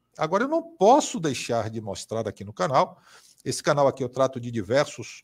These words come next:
diversos assuntos, tá? É, a gente fala aqui de, vá lá, mas um negócio daquele eu não posso deixar de mostrar porque é uma realidade.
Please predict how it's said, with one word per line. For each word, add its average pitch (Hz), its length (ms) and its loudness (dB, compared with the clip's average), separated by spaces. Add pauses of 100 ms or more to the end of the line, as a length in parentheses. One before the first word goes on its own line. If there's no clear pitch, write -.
diversos 127 600 -4
assuntos, 110 600 -8 (420)
tá? 113 220 -4 (840)
É, 95 760 -4 (520)
a 95 120 -6
gente 110 280 -8
fala 117 360 2
aqui 131 460 -4
de, 92 460 -10
vá 104 120 -2
lá, 117 320 2 (800)
mas 214 720 8 (720)
um 208 120 -6
negócio 147 400 6
daquele 214 360 2
eu - 20 -2
não 311 120 0
posso 311 380 6
deixar 190 300 4
de 135 120 0
mostrar 143 500 2
porque 302 260 -2
é 311 40 6
uma 302 100 8
realidade. 233 880 4